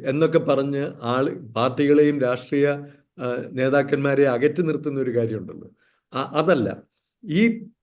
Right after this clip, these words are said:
ഈ പ്രതിസന്ധി ഘട്ടത്തിൽ എല്ലാവരെയും കൂട്ടണം, അതിനകത്ത് മറ്റൊന്നും നോക്കേണ്ടതില്ല എന്ന ദൃഢവിശ്വാസം സീതാറാമനുണ്ടായിരുന്നു. അതായിരുന്നു സീതാറാമന്റെ ഏറ്റവും വലിയ പ്രത്യേകത.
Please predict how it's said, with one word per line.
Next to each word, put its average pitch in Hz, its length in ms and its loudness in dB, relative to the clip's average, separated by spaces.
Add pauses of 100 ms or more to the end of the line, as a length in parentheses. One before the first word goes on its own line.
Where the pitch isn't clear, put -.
(160)
ഈ 208 280 0
പ്രതിസന്ധി 208 520 4
ഘട്ടത്തിൽ 127 520 0 (360)
എല്ലാവരെയും 202 600 4
കൂട്ടണം, 135 540 -6 (260)
അതിനകത്ത് 175 460 2
മറ്റൊന്നും 190 720 2
നോക്കേണ്ടതില്ല 170 880 0 (320)
എന്ന 147 560 -2 (100)
ദൃഢവിശ്വാസം 143 800 2
സീതാറാമനുണ്ടായിരുന്നു. 107 920 -6 (1600)
അതായിരുന്നു 185 420 6
സീതാറാമന്റെ 143 600 2
ഏറ്റവും 135 280 0
വലിയ 123 160 -2
പ്രത്യേകത. 95 460 -8